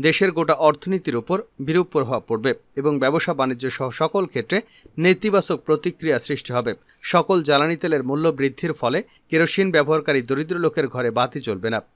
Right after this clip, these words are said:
তাছাড়া কেরোসিনের চুলায় রান্না করতে তাদের খরচ বাড়বে। একই সঙ্গে বাস, লঞ্চ এবং ফেরি ভাড়া বাড়বে, পানি সেচের খরচ বাড়বে, ফলে কলকারখানায় পণ্য উৎপাদন খরচ বাড়বে,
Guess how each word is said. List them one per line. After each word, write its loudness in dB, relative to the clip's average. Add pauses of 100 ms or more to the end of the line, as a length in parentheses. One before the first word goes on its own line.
(120)
তাছাড়া 0
কেরোসিনের 0
চুলায় 0
রান্না 2
করতে -4
তাদের 0
খরচ -2
বাড়বে। -2 (300)
একই 2
সঙ্গে -2
বাস, 0
লঞ্চ 0
এবং -2
ফেরি -2
ভাড়া -2
বাড়বে, -2 (280)
পানি 4
সেচের -2
খরচ -2
বাড়বে, 0 (140)
ফলে 0 (260)
কলকারখানায় 2
পণ্য 0
উৎপাদন 0
খরচ -2
বাড়বে, 0